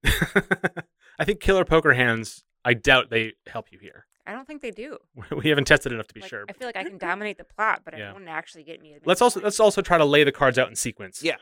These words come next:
Speaker 1: Okay.
Speaker 3: sure.
Speaker 2: Um, I'm not, there's a lot to keep track of in this game.
Speaker 3: Right.
Speaker 2: I think I would, I might argue a little bit too much.
Speaker 3: Hmm.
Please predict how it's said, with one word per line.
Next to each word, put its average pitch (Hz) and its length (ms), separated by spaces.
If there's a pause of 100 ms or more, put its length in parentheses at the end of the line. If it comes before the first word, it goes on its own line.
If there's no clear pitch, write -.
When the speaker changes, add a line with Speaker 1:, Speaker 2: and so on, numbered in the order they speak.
(140)
Speaker 1:
Okay. 180 100
Speaker 3:
sure. 127 80
Speaker 2:
Um, 101 260
I'm 180 100
not, 208 140 (260)
there's 208 200
a 180 60
lot 135 380
to - 60
keep - 160
track 113 240
of 110 100
in 101 100
this 110 140
game. 98 280 (200)
Speaker 3:
Right. 113 280
Speaker 2:
I 120 80
think 113 180
I 147 80
would, 190 220
I 160 100
might 175 240
argue 135 260
a - 60
little 120 140
bit 110 140
too - 120
much. - 420
Speaker 3:
Hmm. 127 200